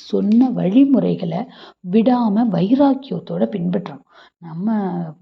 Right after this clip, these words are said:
பயிற்சிகள்லையும் பார்த்தீங்கன்னா, மகரிஷி பயிற்சிகள்ல உடற்பயிற்சிங்கிறது நம்ம உடல் செல்கள்ல பதிவாயிருக்கிற பதிவுகளை நம்ம வந்து என்ன செய்றோம்னு கேட்டீங்கன்னா, இ-, அ-, அழித்து நம்ம உடல் தூய்மை பெறுவதற்கான வழிமுறைகள் அந்த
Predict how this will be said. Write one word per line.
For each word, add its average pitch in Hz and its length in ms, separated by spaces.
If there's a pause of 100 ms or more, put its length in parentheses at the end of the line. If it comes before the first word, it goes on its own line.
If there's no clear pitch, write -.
(140)
பயிற்சிகள்லையும் 220 600
பார்த்தீங்கன்னா, 190 340
மகரிஷி 208 400
பயிற்சிகள்ல 185 580
உடற்பயிற்சிங்கிறது 196 1000 (320)
நம்ம 185 180
உடல் 220 280 (100)
செல்கள்ல 190 800 (240)
பதிவாயிருக்கிற 233 800
பதிவுகளை 208 720 (260)
நம்ம 180 240
வந்து 180 240
என்ன 190 260
செய்றோம்னு 180 340
கேட்டீங்கன்னா, 190 360 (580)
இ-, 226 80
அ-, 156 480
அழித்து 254 640
நம்ம 185 260
உடல் 214 320
தூய்மை 254 300
பெறுவதற்கான 170 1000
வழிமுறைகள் 208 640
அந்த 151 180